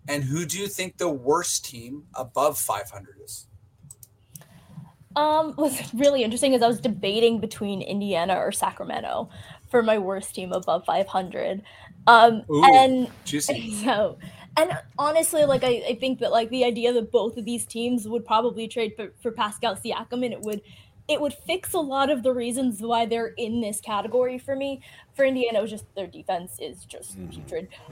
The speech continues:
Speaker 2: Um, and, but I, I ended up going with Sacramento. And, uh, I went with Sacramento because they're a potent offense, but they're a worse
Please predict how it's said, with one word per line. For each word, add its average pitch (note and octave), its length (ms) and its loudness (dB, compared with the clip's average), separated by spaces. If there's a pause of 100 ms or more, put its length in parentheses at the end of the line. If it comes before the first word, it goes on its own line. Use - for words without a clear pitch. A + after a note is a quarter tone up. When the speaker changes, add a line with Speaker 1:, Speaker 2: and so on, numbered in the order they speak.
(160)
Speaker 2:
Um, A3+ 500 2 (460)
and, B3 500 -2 (500)
but D4+ 340 2
I, C4+ 240 6
I C#4 120 6
ended D#4 200 2
up C4+ 140 2
going A#3+ 280 0
with A3 100 -10
Sacramento. - 640 -8 (640)
And, A#3+ 500 6
uh, A#3 360 2
I C4+ 100 -2
went G4 140 4
with G4 80 -6
Sacramento D4+ 420 2
because A#3+ 760 2
they're E4+ 260 4
a E4 60 -2
potent C4+ 380 0
offense, D4 480 0
but A#3+ 200 -2
they're C#4+ 500 2
a C#4+ 80 4
worse A#3 640 -2